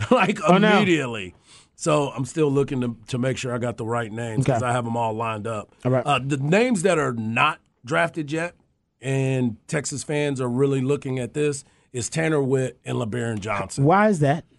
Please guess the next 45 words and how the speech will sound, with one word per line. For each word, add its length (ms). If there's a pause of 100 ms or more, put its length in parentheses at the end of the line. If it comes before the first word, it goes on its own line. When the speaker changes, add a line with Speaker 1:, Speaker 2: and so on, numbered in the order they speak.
(480)
Speaker 1:
I 80
think 260
Tanner, 320
for 180
me 140
Speaker 2:
We're 60
not 80
Speaker 1:
personally, 580
I 60
Speaker 2:
done 80
Speaker 1:
think 20
Speaker 2:
yet, 240
Speaker 1:
that, 180
Speaker 2:
right? 140 (100)
Speaker 1:
yeah, 160
we're 140
not 160
Speaker 2:
What, 100
Speaker 1:
done, 260
Speaker 2:
what 120
Speaker 1:
and 80
Speaker 2:
round? 180
Speaker 1:
he 60
may 80
get 160
his 180
name 500
Speaker 2:
Okay. 100 (120)
Speaker 1:
called, 280 (420)
but 100
I 100
think 220
a 60
lot 260
of 100
it 100
had 240
to 60
be 260
with 260
Tanner 340
coming 400
back 460 (100)
and 320
not 300